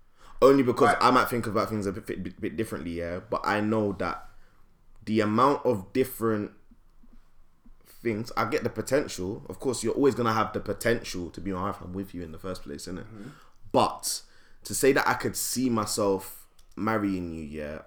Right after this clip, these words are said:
Speaker 1: I don't think that you ever truly know that until you're with the person within a relationship for a certain amount of time. <coughs> But that's just me, innit? Like, I don't think you're ever gonna really know, 'cause there's so many different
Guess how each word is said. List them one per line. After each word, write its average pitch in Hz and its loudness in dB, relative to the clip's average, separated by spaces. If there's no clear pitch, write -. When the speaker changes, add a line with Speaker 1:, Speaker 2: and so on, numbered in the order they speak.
Speaker 1:
I 104 2
don't 110 0
think 87 -8
that 78 -6
you 90 -6
ever 92 -4
truly 92 -6
know 92 -6
that 80 -8
until 85 -8
you're 82 -4
with - -8
the - -14
person 87 -10
within 85 -8
a 85 -6
relationship 82 -6
for 73 -8
a - -10
certain 78 -8
amount - -8
of 90 -6
time. - 0
<coughs> - 0
But 110 4
that's 127 4
just 98 -2
me, 101 0
innit? 98 -4
Like, 92 -2
I 123 6
don't 127 6
think 101 -8
you're 110 0
ever 101 2
gonna 104 0
really 95 0
know, 101 -2
'cause - -12
there's - -8
so 127 2
many 110 0
different 101 -2